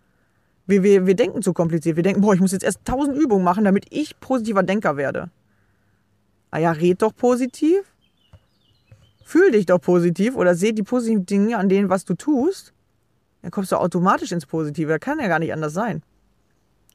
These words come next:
Ja, wenn du aber an allen rumnückelst und nörgelst, ja, wenn du immer nur Schlechte siehst, dich über alles ärgerst, weil das kannst du schon in Perfektion. Ja, das können die meisten in Perfektion. Jammern geht immer gut. Ja, oder an allem rumnörgeln, frustriert sein, das können die meisten. Das haben die, aber irgendwann hast du das gelernt.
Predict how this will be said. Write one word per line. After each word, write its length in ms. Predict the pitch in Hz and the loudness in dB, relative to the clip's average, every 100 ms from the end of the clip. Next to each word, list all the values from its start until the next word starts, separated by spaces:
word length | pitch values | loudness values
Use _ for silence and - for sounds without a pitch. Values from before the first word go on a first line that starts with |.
| _ _ _ _ _ _ _ | _ _ _ _ _ _ _
Ja, 120 | 175 185 | -2 2
wenn 120 | 190 | 4
du 60 | |
aber 120 | 185 180 | 4 2
an 60 | |
allen 240 | 104 226 208 | 2 4 4
rumnückelst 920 | 196 370 247 185 170 202 294 - - | 4 4 4 2 2 2 2 0 -4
und 180 | 190 185 | 0 2
nörgelst, 560 | 170 165 180 311 - _ _ _ _ _ _ _ | 2 2 2 -2 -6 _ _ _ _ _ _ _
ja, 120 | 196 | 2
wenn 100 | 202 | 2
du 60 | 202 | 2
immer 140 | 262 | 0
nur 120 | 214 | 0
Schlechte 400 | 180 247 359 - | 0 0 -2 -2
siehst, 360 | 196 180 220 302 | 0 2 0 -2
dich 100 | 196 | -4
über 140 | 185 | 0
alles 200 | 135 175 | 0 0
ärgerst, 640 | 165 247 233 156 254 - _ _ _ _ _ - | 0 -2 0 0 -2 -8 _ _ _ _ _ -4
weil 100 | 175 | 0
das 180 | 208 | 0
kannst 200 | - 294 294 | -2 -6 -4
du 40 | |
schon 120 | 269 | 0
in 100 | 247 | 0
Perfektion. 720 | 226 220 175 160 - 190 143 | 2 0 0 -2 0 0 0
Ja, 80 | 151 | -4
das 140 | 175 | -2
können 100 | - | -2
die 60 | 262 | -2
meisten 240 | 233 226 | -2 -2
in 40 | 165 | -4
Perfektion. 540 | 147 147 139 135 151 _ _ | -2 -4 -6 -8 -8 _ _
Jammern 460 | 170 208 233 226 220 | -2 0 2 0 2
geht 160 | 208 | 0
immer 180 | 196 196 | 0 0
gut. 320 | 185 190 196 _ _ _ _ _ _ _ _ | 2 0 -2 _ _ _ _ _ _ _ _
Ja, 200 | 170 185 | 0 0
oder 300 | - 185 180 | 2 2 2
an 120 | - 180 | 2 2
allem 180 | 185 | 4
rumnörgeln, 880 | 185 226 226 196 190 185 175 175 190 _ | 4 4 4 4 4 4 2 0 -2 _
frustriert 520 | - 180 - 220 196 | -10 -10 -2 -2 0
sein, 140 | 180 | -2
das 100 | 175 | -2
können 140 | - 330 | -2 0
die 60 | |
meisten. 200 | 180 156 | 0 -2
Das 80 | 165 | 0
haben 120 | 196 | 2
die, 80 | 196 | 2
aber 140 | 180 | 2
irgendwann 300 | - 208 190 | 0 0 0
hast 140 | 190 180 | 0 -2
du 20 | |
das 100 | 165 | -2
gelernt. 400 | 180 247 190 165 | -2 0 -2 -4